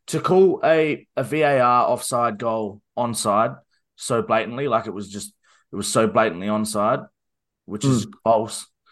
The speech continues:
Speaker 1: Yeah, I just don't know how you can do that as a professional manager and then to complain. Was he complaining about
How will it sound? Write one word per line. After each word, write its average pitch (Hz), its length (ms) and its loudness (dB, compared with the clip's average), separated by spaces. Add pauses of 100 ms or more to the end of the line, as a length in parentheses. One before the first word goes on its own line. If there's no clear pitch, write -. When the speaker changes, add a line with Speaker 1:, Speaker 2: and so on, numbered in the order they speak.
(500)
Speaker 1:
Yeah, 113 220 2
I 117 120 4
just 123 200 -6
don't 143 120 0
know 127 80 -2
how 123 100 -2
you 120 100 -4
can 110 120 -8
do 107 140 -2
that 104 120 0
as - 120 -6
a 107 40 -8
professional 107 480 -6
manager 107 380 2
and 101 180 -2
then 110 120 -2
to 107 80 -12
complain. 113 440 -4
Was 107 100 -4
he 120 80 -8
complaining 131 400 -2
about 113 300 0